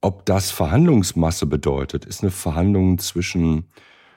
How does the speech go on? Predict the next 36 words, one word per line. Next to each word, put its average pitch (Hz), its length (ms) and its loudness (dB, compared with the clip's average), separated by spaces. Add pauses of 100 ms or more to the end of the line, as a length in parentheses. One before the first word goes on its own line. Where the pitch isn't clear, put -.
(180)
der - 120 -4
ukrainischen 85 580 -2
Regierung 85 480 0
und, 80 240 -2
und 82 180 -4
ihrer 76 200 -2
Gesellschaft 78 680 -2
und 69 140 -10
all 73 100 -4
den 76 100 0
gesellschaftlichen 73 480 -2
Kräften, - 360 -6
die - 80 -10
da 65 100 -10
drin - 280 -10
sind. - 240 -14
Denn 73 160 -6
also 76 200 -4
das 82 260 -2
jetzt 82 160 0
sozusagen 80 580 -2 (760)
anzunehmen 110 920 4 (200)
und, 95 540 4
ähm, 82 280 2
also 92 340 0
zu, 78 180 -6
ne, 131 160 4
also 87 200 0
den, 87 200 2
den, 78 240 -4
äh, 78 280 -8
eine 92 240 2
Art 90 300 -2
Deal 98 380 2
zu - 180 -2
machen, 95 540 0